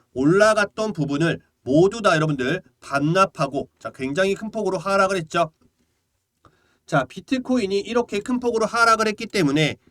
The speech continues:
리플, 알트코인들 어때요? 당연히 하락할 수밖에 없습니다. 자, 그렇기 때문에 이거는 여러분들 절대로 걱정할 필요 없어요.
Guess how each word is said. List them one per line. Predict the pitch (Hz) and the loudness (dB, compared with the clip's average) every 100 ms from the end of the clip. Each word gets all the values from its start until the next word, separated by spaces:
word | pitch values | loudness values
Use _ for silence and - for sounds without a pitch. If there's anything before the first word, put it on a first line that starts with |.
| _ _ - | _ _ -2
리플, | 151 202 - 190 120 - | -2 -2 -2 -2 -2 -8
알트코인들 | - 131 170 240 240 226 208 202 | 0 0 0 -4 -4 -4 0 2
어때요? | 143 151 156 226 - _ | 2 2 2 0 -4 _
당연히 | - - 156 196 220 226 | -18 -2 0 2 2 0
하락할 | 214 226 220 208 190 | 2 4 4 2 -2
수밖에 | - 190 160 | 0 -2 0
없습니다. | 147 - 143 110 - _ | -2 0 -4 -4 -12 _
자, | 143 | -4
그렇기 | 196 220 247 | 0 0 0
때문에 | 190 147 185 147 _ _ | 0 2 2 0 _ _
이거는 | 143 220 240 247 | -6 0 0 2
여러분들 | 196 190 196 240 254 _ _ | 0 0 0 -2 -2 _ _
절대로 | - 139 160 208 208 | -4 -4 -2 -2 -2
걱정할 | 220 143 175 165 156 | -2 -4 -2 -2 0
필요 | 165 | 0
없어요. | 139 107 | -2 -4